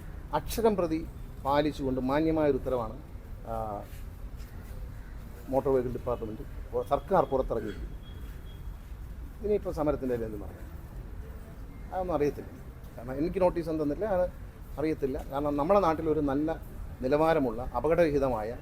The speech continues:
വണ്ടി ഓടിക്കാൻ അറിയുന്ന ഒരു ലൈസൻസ് കൊടുക്കണം എന്ന് എൽ ഡി എഫ് സർക്കാർ ആഗ്രഹിച്ചു. ജനങ്ങൾ അതിനൊപ്പം നിൽക്കുകയും ചെയ്യുന്നു. പിന്നെ ആർക്ക് വേണ്ടിയിട്ടാണ് അതിൽ വെള്ളം ചേർക്കുന്നത്? ഒരു, നിങ്ങൾക്കറിയാലോ, ജ-, ബഹുഭൂരിപക്ഷം ജനങ്ങളും മാധ്യമങ്ങളും സോഷ്യൽ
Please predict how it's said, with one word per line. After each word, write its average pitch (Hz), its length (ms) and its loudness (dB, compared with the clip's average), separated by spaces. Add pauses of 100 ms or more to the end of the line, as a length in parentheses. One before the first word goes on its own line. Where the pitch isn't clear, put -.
വണ്ടി 170 260 2
ഓടിക്കാൻ 135 320 2
അറിയുന്ന 113 300 -2
ഒരു 113 120 -8
ലൈസൻസ് 127 480 -4 (460)
കൊടുക്കണം 170 480 4
എന്ന് 143 200 4
എൽ 127 80 -2
ഡി 147 100 8
എഫ് - 120 0
സർക്കാർ 135 320 0
ആഗ്രഹിച്ചു. 131 380 -4 (480)
ജനങ്ങൾ 214 300 10 (120)
അതിനൊപ്പം 160 380 6
നിൽക്കുകയും 160 340 2
ചെയ്യുന്നു. 107 220 -4 (880)
പിന്നെ 185 140 2 (120)
ആർക്ക് 165 240 6
വേണ്ടിയിട്ടാണ് 175 340 6
അതിൽ 160 140 0
വെള്ളം 151 220 4
ചേർക്കുന്നത്? 135 360 -4 (920)
ഒരു, 196 120 10 (160)
നിങ്ങൾക്കറിയാലോ, 180 400 8 (260)
ജ-, 151 200 8
ബഹുഭൂരിപക്ഷം 175 640 8
ജനങ്ങളും 139 400 6
മാധ്യമങ്ങളും 120 520 0 (600)
സോഷ്യൽ 170 260 8